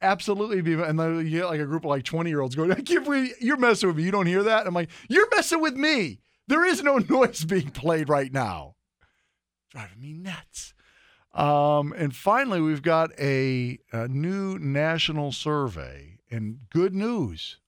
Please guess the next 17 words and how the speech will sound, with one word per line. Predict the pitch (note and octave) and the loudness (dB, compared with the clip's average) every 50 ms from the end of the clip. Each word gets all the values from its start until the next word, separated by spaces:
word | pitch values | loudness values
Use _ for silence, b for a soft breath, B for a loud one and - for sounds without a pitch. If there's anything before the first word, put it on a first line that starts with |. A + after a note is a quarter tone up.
| _ _ - | _ _ -6
Americans | B2 A#2+ A#2 A#2+ C3 D3 F3 F#3 F3 D#3 C3+ - C3+ C#3 C#3 D3+ C#3 | -4 -4 -2 -2 -2 0 0 0 0 -2 -2 -2 -4 -2 -2 -4 -6
believe | C3+ C3+ C3 B2+ B2+ C3+ C#3 C#3+ C3+ | -2 -2 -2 0 0 -2 -2 -2 -4
that | C3 A2+ | -4 -4
they | C#3 C#3 | -2 -2
are | C3+ B2 A2 | -2 -2 -4
great | A2 A2+ B2 B2+ C3 C#3 - | -6 -6 -4 -4 -4 -6 -6
drivers. | - A2 G2 E2 E2 D2+ C2 C#2+ D2+ D#2 | -8 -8 -6 -6 -8 -10 -12 -16 -18 -10
As | G2 | -6
a | |
matter | B2+ C3 C3+ | -6 -4 -4
of | B2+ A2 | -6 -6
fact, | - A2+ G2+ - - - | -6 -8 -8 -8 -12 -10
eighty-five | C#3 C#3 D#3 D#3 E3+ D3+ - - C3+ C3 B2+ B2 - _ | -6 -6 -6 -6 -8 -12 -12 -10 -8 -8 -8 -10 -12 _
percent | A#2+ A#2 - G#2 F2+ E2 D#2 | -20 -20 -20 -20 -20 -20 _
of | D#2+ _ _ | _ _ _
current | _ - C#3 D3 D3+ D3 C#3+ | _ -8 -6 -6 -6 -6 -8
drivers | A#2+ A2 F#2 E2 D2+ C#2 B1+ C2+ D2 D2+ - - | -10 -8 -8 -8 -10 -12 -14 -18 -20 -20 -20 -20